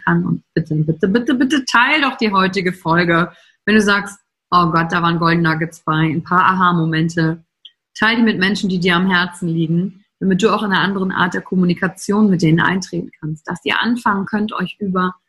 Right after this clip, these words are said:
interessante Gedanken auszutauschen und dann gemeinsam zu entdecken, was eigentlich Realität.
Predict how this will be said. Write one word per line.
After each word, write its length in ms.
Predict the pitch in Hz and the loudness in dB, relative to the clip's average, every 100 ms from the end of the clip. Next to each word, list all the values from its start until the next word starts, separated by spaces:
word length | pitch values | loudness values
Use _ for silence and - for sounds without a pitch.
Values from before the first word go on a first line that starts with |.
| _ _ _ | _ _ _
interessante 880 | 208 233 233 202 196 - 214 220 202 | 4 4 4 0 -4 -2 0 0 0
Gedanken 640 | 190 156 185 202 254 262 | -2 0 0 0 -2 -2
auszutauschen 1120 | 196 180 190 - 165 - 160 165 156 156 156 - _ _ _ | 0 0 -2 -6 -8 -2 -2 -2 -4 -6 -8 -12 _ _ _
und 180 | 196 190 | 0 2
dann 200 | 240 302 | 2 2
gemeinsam 800 | 240 202 190 202 202 175 170 175 | 2 2 0 0 -2 0 0 0
zu 120 | - | -2
entdecken, 380 | 170 165 175 - | -2 -2 -2 -2
was 220 | 165 165 - | -2 -2 -6
eigentlich 400 | - 165 160 - | -6 -6 -6 -12
Realität. 640 | - - - 170 - - | -10 -6 -6 -8 -12 -14